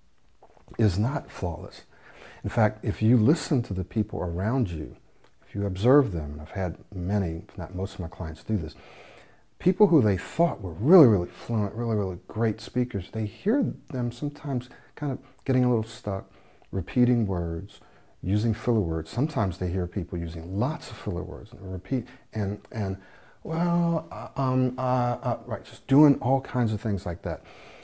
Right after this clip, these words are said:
Now, someone says, "Well, Mike, that's not the same as just not being able to get air out and blocking and stuttering and so forth." Well, it's not the same in most cases. However, there are times where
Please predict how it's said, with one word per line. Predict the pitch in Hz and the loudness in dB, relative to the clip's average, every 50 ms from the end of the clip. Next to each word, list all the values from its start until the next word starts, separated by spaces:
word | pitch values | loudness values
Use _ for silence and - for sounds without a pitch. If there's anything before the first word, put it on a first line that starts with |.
| - - | -4 0
Now, | 131 - 123 - - - - - - - | 2 4 4 2 0 -6 -18 -20 -20 -4
someone | - 135 123 110 | -2 0 0 0
says, | - 107 92 | -2 -2 -2
"Well, | 113 113 | 0 0
Mike, | 123 135 127 113 | 0 -2 -2 -2
that's | 117 120 120 - - | -2 -2 -2 -2 -2
not | 131 110 - | -4 -4 -4
the | 98 | -6
same | - - - 113 104 95 90 | -8 -4 -2 0 0 0 0
as | 80 - - | -2 -6 -10
just | - - - - - 95 | -14 -16 -16 -14 -12 -8
not | 87 92 104 - - - | -6 -6 -6 -6 -4 -2
being | 110 104 101 | -2 0 0
able | 98 87 87 | 0 -2 -4
to | 87 | -4
get | 85 92 87 - - | -4 -6 -6 -6 -6
air | 98 95 92 92 90 | -6 -4 -4 -2 -2
out | 90 90 90 90 - | -4 -4 -6 -6 -8
and | 90 82 - - - - - - - _ - | -12 -14 -14 -18 -20 -20 -20 -20 -20 _ -2
blocking | - 117 113 104 104 - - - 107 101 101 95 | 4 6 6 6 4 2 0 0 0 2 2 0
and | 87 82 - - | -2 -6 -10 -14
stuttering | - - - 120 104 104 98 95 90 | -14 -4 0 2 2 2 2 0 0
and | 87 85 | -4 -6
so | - - - 90 | -6 -6 -6 -8
forth." | 82 - 92 - - - | -6 -8 -12 -12 -10 -8
Well, | 104 101 - - _ - | -8 -8 -8 -10 _ -20
it's | - - - - | -20 -20 -8 -4
not | 117 131 127 - | -4 -4 -4 -4
the | - 127 | -8 -8
same | - - - 151 151 127 92 87 82 87 98 107 - _ _ - - _ _ _ _ - - - | -6 -2 0 2 2 2 2 0 -2 -4 -6 -8 -10 _ _ -20 -20 _ _ _ _ -20 -12 -8
in | 98 90 87 | -6 -4 -2
most | 87 87 85 - - | -2 -2 -4 -6 -6
cases. | - 139 139 143 143 - 80 78 - | -2 0 0 0 0 -2 -6 -6 -4
However, | - - 98 98 117 175 180 107 90 82 87 - - - - - - - - - _ _ _ _ - _ - - _ - - - - - | 0 2 4 6 8 8 8 6 4 0 -2 -4 -10 -18 -20 -20 -20 -20 -20 -20 _ _ _ _ -20 _ -20 -20 _ -20 -20 -14 -4 2
there | 143 135 | 4 4
are | 117 | 4
times | - - 143 139 131 117 98 95 92 98 - - - - - - - - - - | 4 2 2 4 4 4 4 2 0 -4 -6 -12 -20 -20 -20 -20 -20 -20 -12 -4
where | - 104 98 95 92 92 - - | 0 2 4 4 4 2 0 -4